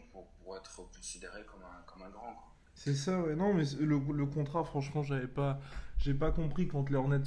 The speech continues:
Speaker 2: ont fait ça,
Speaker 1: Après,
Speaker 2: mais bref.
Speaker 1: les Hornets,
Speaker 2: Ouais.
Speaker 1: ils ont merdé beaucoup de choses récemment.
Speaker 2: Oui, ah bah, clairement. Mais attends, mais on va, on va y revenir puisqu'on va bientôt parler de Tony Parker. On poursuit quand même sur notre Summer League avec
Speaker 1: Ouais.
Speaker 2: ce petit knock, knock, knock,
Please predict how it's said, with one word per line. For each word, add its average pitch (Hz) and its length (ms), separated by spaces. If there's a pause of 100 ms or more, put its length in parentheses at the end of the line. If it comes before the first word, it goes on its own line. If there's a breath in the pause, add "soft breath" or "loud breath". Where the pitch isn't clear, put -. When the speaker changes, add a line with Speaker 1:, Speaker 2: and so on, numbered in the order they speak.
Speaker 2:
ont 135 80
fait 135 180
ça, 165 120
Speaker 1:
Après, 196 140
Speaker 2:
mais 185 40
bref. 214 140
Speaker 1:
les - 60
Hornets, 127 400
Speaker 2:
Ouais. 147 100
Speaker 1:
ils - 40
ont 110 120
merdé 104 240 (100)
beaucoup 113 240
de - 60
choses 110 260
récemment. 101 400
Speaker 2:
Oui, 175 240
ah 127 40
bah, 139 120
clairement. 147 320
Mais 175 120
attends, 160 200
mais 151 140
on 151 80
va, - 300
on 156 100
va 170 160
y 165 80
revenir 156 480
puisqu'on - 240
va 135 80
bientôt 139 280
parler 135 200
de - 60
Tony 135 180
Parker. 139 380 (420 loud breath)
On 214 100
poursuit 196 400
quand 196 140
même 202 200
sur 180 200
notre 160 160
Summer 139 400
League 214 340 (560 loud breath)
avec 196 640
Speaker 1:
Ouais. - 60 (100)
Speaker 2:
ce - 200
petit 170 360
knock, 180 380
knock, 170 240
knock, 240 340